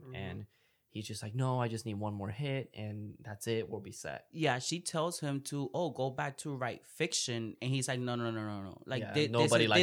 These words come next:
Speaker 3: this is
Speaker 2: my
Speaker 3: my,
Speaker 2: fiction.
Speaker 3: yeah, this is my calling. This is what I wanna do."
Speaker 2: Yeah, which, I mean, I get it. I mean, if you already had your hit, why change
Speaker 3: Mm-hmm.
Speaker 2: it? But understandable, I
Speaker 3: Yeah,
Speaker 2: guess.
Speaker 3: and also in this part is where she gives him the ultimatum. She's
Speaker 2: Yes.
Speaker 3: like,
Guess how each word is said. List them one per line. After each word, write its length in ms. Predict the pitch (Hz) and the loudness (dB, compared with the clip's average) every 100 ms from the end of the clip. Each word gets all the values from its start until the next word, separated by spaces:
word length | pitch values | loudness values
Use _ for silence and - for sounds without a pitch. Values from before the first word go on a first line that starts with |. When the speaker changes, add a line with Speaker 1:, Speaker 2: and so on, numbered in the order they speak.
| 170 | 8
Speaker 3:
this 100 | - | 4
is 40 | |
Speaker 2:
my 80 | 165 | 4
Speaker 3:
my, 40 | 143 | 2
Speaker 2:
fiction. 140 | - - | -4 -2
Speaker 3:
yeah, 200 | 127 120 | 2 4
this 180 | 156 | 4
is 100 | 156 | 4
my 120 | 147 123 | 6 4
calling. 380 | - 104 107 | 2 0 2
This 140 | 107 147 | 4 4
is 40 | 139 | 6
what 100 | 120 | 6
I 80 | 117 | 6
wanna 260 | 104 98 | 2 -4
do." 200 | - - - | -8 -12 -10
Speaker 2:
Yeah, 300 | 117 - - 127 - | -8 -8 -8 -14 -12
which, 240 | 226 - | -10 -6
I 120 | - 214 | -4 -2
mean, 200 | 170 180 | -2 -4
I 100 | 190 | -4
get 280 | 104 98 | -4 -2
it. 200 | 107 104 | -4 -4
I 60 | 107 | -4
mean, 220 | 110 107 107 _ _ | -4 -4 -6 _ _
if 240 | - 123 135 | -2 -2 4
you 80 | 147 | 6
already 200 | 156 143 | 6 6
had 180 | 135 120 | 2 4
your 120 | 110 | 2
hit, 320 | 117 107 - | 2 0 -2
why 320 | 110 104 104 | -4 0 0
change 400 | 101 - 104 120 | 0 -2 -2 0
Speaker 3:
Mm-hmm. 160 | 135 143 | 0 0
Speaker 2:
it? 120 | - | -2
But 300 | - 95 101 - _ _ - - _ _ - | -2 -2 -2 -6 _ _ -20 -20 _ _ -8
understandable, 600 | - 127 104 - 87 - - | -2 0 -2 -6 -10 -10 -6
I 40 | |
Speaker 3:
Yeah, 160 | 127 117 | -4 -2
Speaker 2:
guess. 100 | - | -2
Speaker 3:
and 120 | 160 165 | 2 4
also 200 | - 226 | 4 0
in 120 | 196 | -2
this 240 | 165 147 | -2 -2
part 320 | - 165 170 - | -2 0 0 0
is 200 | 139 131 | -2 -2
where 220 | 143 131 | 0 0
she 200 | - 143 | 0 -2
gives 280 | 131 127 131 | 0 -2 -2
him 80 | |
the 100 | 120 | -4
ultimatum. 720 | 90 123 - 117 117 98 73 123 | -2 -4 -4 -2 -2 -4 -10 -12
She's 120 | - | -4
Speaker 2:
Yes. 120 | - 143 | -2 2
Speaker 3:
like, 180 | 127 | 2